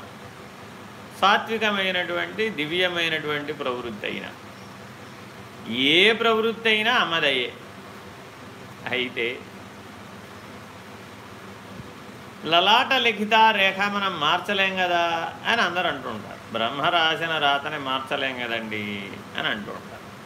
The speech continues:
అక్కడ వచ్చినాయి ద్వైతం, అద్వైతం, విశిష్టాద్వైతం, ఈ మూడిటికి పాదు మూలమైనటువంటి సూత్రం ఏమిటంటే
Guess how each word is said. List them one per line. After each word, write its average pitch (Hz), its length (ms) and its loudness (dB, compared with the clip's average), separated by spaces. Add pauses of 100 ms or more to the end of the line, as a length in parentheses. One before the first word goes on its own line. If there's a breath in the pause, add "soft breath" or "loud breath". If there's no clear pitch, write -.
(600)
అక్కడ 147 320 2
వచ్చినాయి 131 440 -2 (1300)
ద్వైతం, 131 560 0 (840)
అద్వైతం, 135 640 0 (540)
విశిష్టాద్వైతం, 110 1120 -2 (640)
ఈ 113 80 -4
మూడిటికి 175 880 -2
పాదు 156 580 4 (720)
మూలమైనటువంటి 185 880 2
సూత్రం 151 420 -2
ఏమిటంటే 117 600 -4